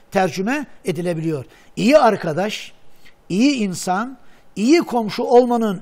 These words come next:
ölçüsü, dikkat edersek, hayırlı ve faydalı olmaya bağlanmıştır bu, e, hadis-i şeriflere göre.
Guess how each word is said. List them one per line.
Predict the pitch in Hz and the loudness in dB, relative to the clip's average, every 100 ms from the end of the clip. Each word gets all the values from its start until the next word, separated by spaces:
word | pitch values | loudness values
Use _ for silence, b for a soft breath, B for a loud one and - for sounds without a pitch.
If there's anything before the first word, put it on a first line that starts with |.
| - | 4
ölçüsü, | 220 240 - 226 208 285 339 339 b b 170 | 6 6 2 -4 -4 -2 -2 -4 b b -8
dikkat | 214 233 | 0 2
edersek, | 208 196 180 - 294 - b b - | 2 2 -2 0 -2 -4 b b -4
hayırlı | 185 226 262 285 330 | 2 2 2 0 2
ve | 233 | 2
faydalı | - 196 202 214 262 277 - | 2 0 2 2 0 -2 0
olmaya | 214 220 233 262 175 147 | 2 2 0 0 0 2
bağlanmıştır | 196 202 220 214 320 - 208 131 b b - | 2 4 0 0 -4 -2 -4 -4 b b -6
bu, | 196 269 - - | 0 0 -2 -2
e, | 202 190 185 185 196 b - | 0 0 0 -2 -4 b -6
hadis-i | 190 202 185 | -2 -2 -2
şeriflere | - 185 - 180 165 | 0 0 0 -4 -4
göre. | 156 | -6